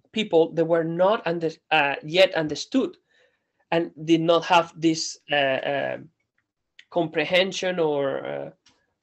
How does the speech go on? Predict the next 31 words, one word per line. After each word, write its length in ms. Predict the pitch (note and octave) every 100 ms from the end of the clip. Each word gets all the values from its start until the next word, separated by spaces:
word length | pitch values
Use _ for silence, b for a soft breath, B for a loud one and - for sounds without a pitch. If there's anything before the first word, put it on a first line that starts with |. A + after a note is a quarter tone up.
| _
or 400 | - D3 C#3 C3+
level 540 | - E3 E3+ F3 D3+ D3+
of, 140 | C#3+
of 240 | - C#3+ - -
that 180 | D3+ D3
they 80 |
had 260 | D3+ D3+ D3+
reached 260 | E3+ F3+ -
of, 240 | E3 D#3 -
of, 260 | D#3 D3+ - _ _ - -
uh, 240 | C#3 B2+ B2 -
understanding 520 | D#3 D3+ - E3+ E3+
the, 80 | D#3+
what 180 | D3+
the 80 | D#3+
most 240 | D#3+ D#3+ D#3
important 440 | D3+ D3+ - D3+
thing, 220 | G#3+ G3+
no? 220 | D#3 G#3 - _ _ _ _ _
So 240 | _ - F#3+
now 160 | G#3
with 200 | F#3+ G3
all 260 | F#3+ A3+ C#4+
this, 300 | A3+ A3 G#3 -
uh, 40 |
just 300 | F3 F3 F#3
resuming 440 | F#3 F#3 F3+ D#3+ D3
is 140 | D3+
that, 140 | D#3 D#3 _ _ _ _ _ _ - - _ _ _ _ _ _ _ _ _ _ _ _ _ -
that 240 | E3+ E3
life 580 | F3 G3 A#3 C#4+ D4 -